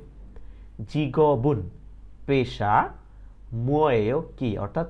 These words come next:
তুয়ান সাহেবের পেশা কি, অর্থাৎ তুয়ান সাহেব কি কাজ করেন বা তার কি পেশা? তাহলে তার কি পেশা? সে হলো কোম্পানির কর্মচারী। তাহলে কিভাবে বলবো? "হোয়েসা উয়ন ইমনিদা" বা "হোয়েসা উয়ন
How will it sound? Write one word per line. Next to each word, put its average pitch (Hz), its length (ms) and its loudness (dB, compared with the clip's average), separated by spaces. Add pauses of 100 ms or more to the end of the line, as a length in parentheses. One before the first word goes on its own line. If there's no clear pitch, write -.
(200)
তুয়ান 160 320 4
সাহেবের 165 460 -2 (120)
পেশা 120 280 0
কি, 95 120 -6
অর্থাৎ 101 260 -2 (400)
তুয়ান 151 280 0
সাহেব 165 300 -4 (180)
কি 180 120 0
কাজ - 320 -4
করেন 117 380 0 (320)
বা 107 200 0
তার 131 220 4 (420)
কি 202 240 -2
পেশা? - 300 -4 (800)
তাহলে 120 160 -2
তার 135 180 2
কি 170 180 -4
পেশা? 185 360 -4 (840)
সে 139 160 -4
হলো 185 260 -2 (240)
কোম্পানির 165 600 0
কর্মচারী। 107 460 -2
তাহলে 120 200 -2
কিভাবে 139 280 2
বলবো? 170 360 -2 (540)
"হোয়েসা 123 440 2
উয়ন 143 460 4 (520)
ইমনিদা" 104 640 0 (420)
বা 123 300 2 (300)
"হোয়েসা 117 380 0
উয়ন 151 360 0